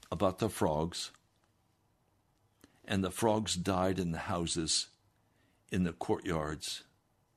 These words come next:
and in the fields. They were piled into heaps, and the land reeked of them. So God first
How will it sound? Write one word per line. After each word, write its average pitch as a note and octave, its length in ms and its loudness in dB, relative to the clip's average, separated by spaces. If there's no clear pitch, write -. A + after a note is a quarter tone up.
and D#2+ 160 -4
in D2+ 120 -6
the D#2+ 100 -6
fields. - 720 -6
They G2+ 160 8
were F2 240 2
piled B2 500 2
into A2 280 2
heaps, - 600 4
and A#2+ 180 4
the G#2+ 80 4
land B2+ 460 6
reeked C#3 580 8
of G#2 280 4
them. E2+ 420 4
So D3+ 200 6
God E3+ 380 2
first D#3+ 560 4